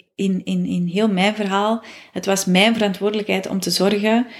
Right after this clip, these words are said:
dat, mijn, dat, dat, dat, dat ik voldoende rust kon pakken, dat ik mijn hoofd, ehm, helder kon houden, eh, dat ik, eh, voldoende nutriënten, voedzame, eh, maaltijden, extra eventueel de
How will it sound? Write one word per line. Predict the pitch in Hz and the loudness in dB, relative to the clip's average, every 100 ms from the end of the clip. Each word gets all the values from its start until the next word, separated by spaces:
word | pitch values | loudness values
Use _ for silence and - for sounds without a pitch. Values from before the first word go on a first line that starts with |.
| - - | -18 -4
dat, | 180 | 0
mijn, | 175 175 - | 2 0 -4
dat, | 190 175 180 | -2 0 0
dat, | 180 175 - | -2 -2 -2
dat, | 180 175 | -2 -2
dat | 175 | 0
ik | 170 175 - - | -2 -4 -16 -16
voldoende | - 180 196 190 170 | -10 -4 0 2 4
rust | 220 226 - | 2 0 0
kon | 233 220 | 2 2
pakken, | 226 226 226 | 0 0 -2
dat | 185 175 | 0 -2
ik | 170 - - - | -2 -10 -18 -12
mijn | - 170 | -4 -2
hoofd, | 160 214 233 - - - - _ - | 2 2 2 -4 -8 -10 -20 _ -6
ehm, | 196 202 196 196 202 180 _ _ _ _ _ - - | 0 2 2 0 -4 -8 _ _ _ _ _ -12 -10
helder | - 190 220 208 | 0 4 4 4
kon | 214 202 | 0 -2
houden, | 185 196 196 202 202 - - - - | 2 4 4 2 -2 -6 -18 -20 -6
eh, | 185 180 180 175 | 0 2 2 0
dat | - 175 | 2 2
ik, | 175 175 - | 2 -4 -6
eh, | 175 175 170 175 | -2 -2 -4 -8
voldoende | - 196 190 190 180 | -6 -2 0 2 2
nutriënten, | 180 175 185 202 226 226 214 208 | 0 0 0 4 4 2 0 0
voedzame, | 180 180 180 175 175 170 170 170 | -4 -4 -4 -2 -4 -6 -8 -8
eh, | - 170 | -8 -6
maaltijden, | 175 196 233 233 226 220 - | -2 2 2 4 2 2 0
extra | 214 - 226 226 | -2 -2 0 2
eventueel | 220 214 208 196 202 | 2 0 -2 2 2
de | 220 | 2